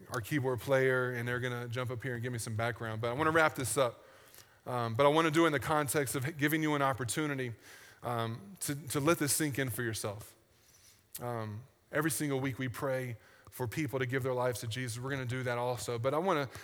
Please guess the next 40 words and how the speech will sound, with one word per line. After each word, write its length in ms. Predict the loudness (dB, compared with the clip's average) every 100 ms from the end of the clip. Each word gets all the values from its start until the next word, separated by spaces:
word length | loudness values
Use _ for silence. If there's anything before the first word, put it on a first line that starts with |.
| -2
have 200 | 0 2
a 80 | 2
moment 420 | 2 2 0 0
where 220 | 2 2
you're 320 | 2 4 4
able 300 | 6 4 2
to, 120 | -2
right 240 | 4 4 6
where 140 | 4
you 240 | 2 2 4
are, 180 | 6
now 160 | 4 0
we 160 | -2 0
never, 340 | 2 2 0 -6 -20 -6
uh, 200 | -2 0
unless 260 | 0 0 0
there's 140 | 0
something 260 | 0 0 -2
special 380 | 0 0 0 0
that 80 |
we 140 | 2 2
wanna 260 | 2 0
do, 340 | 0 0 -2 -4 -8 -20 -8
uh, 160 | -4 -2
that's 140 | -2
a 60 | 0
little 240 | 2 4
bit 160 | 2 4
different, 380 | 4 4 -2
like, 160 | -2 -4 -6 -2
God 260 | 2 2
can 160 | 2 -2
minister 320 | 0 -2 -4
to 60 | -4
you 160 | -2
right, 320 | 0 2 2 0 -12 -20 -20 2
right 240 | 4 4
where 140 | 4 4
you 260 | 2 -2
are. 240 | -2 -2